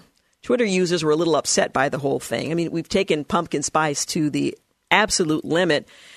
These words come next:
We're not sure anybody asked for this, um, Buffalo Wild Wings says. You can find just about anything pumpkin spice flavored on the market nowadays, including deodorant, mole sauce,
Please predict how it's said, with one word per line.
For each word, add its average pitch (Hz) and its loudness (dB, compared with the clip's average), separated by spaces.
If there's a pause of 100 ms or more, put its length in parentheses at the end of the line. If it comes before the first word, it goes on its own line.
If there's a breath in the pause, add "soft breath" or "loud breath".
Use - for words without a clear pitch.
(160 loud breath)
We're 220 4
not 330 4
sure 277 4
anybody 254 4
asked 254 2
for 160 6
this, - 2 (340)
um, 135 -2 (160)
Buffalo 147 0
Wild 143 0
Wings 139 -2
says. 147 2 (300 loud breath)
You 247 2
can 262 2
find 294 2
just 262 4
about 214 4
anything 196 2
pumpkin 185 0
spice 160 2
flavored 151 2
on 160 2
the 165 -2
market 165 2
nowadays, 143 0
including 160 0
deodorant, 165 4 (420)
mole 208 6
sauce, - 2